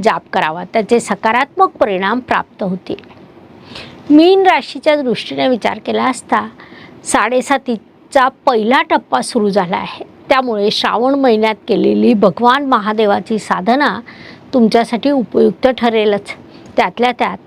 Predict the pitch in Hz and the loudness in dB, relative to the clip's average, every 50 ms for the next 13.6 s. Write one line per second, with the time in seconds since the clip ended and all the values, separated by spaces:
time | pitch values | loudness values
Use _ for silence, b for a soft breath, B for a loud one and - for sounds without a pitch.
0 | B B B B B B - - 262 226 220 233 196 247 349 392 392 302 370 311 | B B B B B B -2 0 2 2 2 2 2 4 4 4 4 4 2 2
1 | 269 254 294 277 320 285 262 233 277 262 254 233 180 175 - - 269 269 - 269 | 2 2 0 -2 -2 -4 -2 0 0 0 2 0 -2 -4 -4 -6 -6 -2 0 0
2 | 233 240 226 220 208 214 220 226 220 208 180 147 220 202 185 185 202 B B B | -2 0 -2 -2 0 0 0 0 0 -2 -2 0 0 0 0 -2 -4 B B B
3 | B B B B - 247 254 214 - 294 311 320 - - - - 226 202 208 202 | B B B B 0 2 2 4 4 4 2 2 0 -2 -2 0 0 2 0 -2
4 | 196 208 214 208 202 190 247 262 285 311 277 208 - - - 247 254 247 - 302 | -4 -6 -4 -4 0 2 4 4 4 4 2 0 -2 -2 -2 -2 -2 0 2 2
5 | 311 - - - 254 226 190 202 202 - - - 262 277 294 269 - 302 226 208 | 0 0 0 0 0 2 2 0 -2 -6 -8 -6 -4 -2 -2 0 2 2 2 2
6 | 202 - B B B B B B - - 240 254 220 240 233 233 220 196 175 190 | -2 -6 B B B B B B -6 0 2 2 4 4 2 2 0 -2 -2 -2
7 | 190 208 277 339 359 330 285 262 262 240 - 254 220 208 233 269 254 247 277 269 | 0 4 4 4 4 4 0 -4 -6 -4 -2 -2 0 0 0 0 0 0 0 0
8 | 226 233 196 196 196 214 277 349 311 381 320 294 285 285 269 240 226 202 180 - | 2 2 2 2 4 4 4 4 4 4 2 4 2 2 2 2 0 -2 -4 -6
9 | - 220 196 233 247 233 - - 262 226 214 226 226 B B B B B B - | -8 -6 -2 -2 -4 -4 -2 -2 0 0 0 0 -2 B B B B B B -2
10 | - - 247 233 233 240 240 - 277 220 214 220 226 233 226 214 196 - _ - | 2 2 4 4 4 2 2 -2 -4 -4 -2 0 0 2 0 0 -2 -4 _ 0
11 | 311 302 311 320 302 330 285 262 233 208 202 202 202 - 233 302 339 339 320 254 | 0 2 2 2 2 0 0 0 -2 -2 -2 -4 -2 0 0 0 2 2 0 0
12 | 226 208 - - 277 254 - 269 240 - 226 214 220 247 233 262 - - 196 208 | 0 -2 -4 -6 -6 -2 -2 -2 -2 0 0 0 0 2 2 0 -2 -2 -4 -6
13 | 208 214 - - - - - - - - - | -6 -4 -6 -6 -8 -10 -8 -8 -8 -8 -8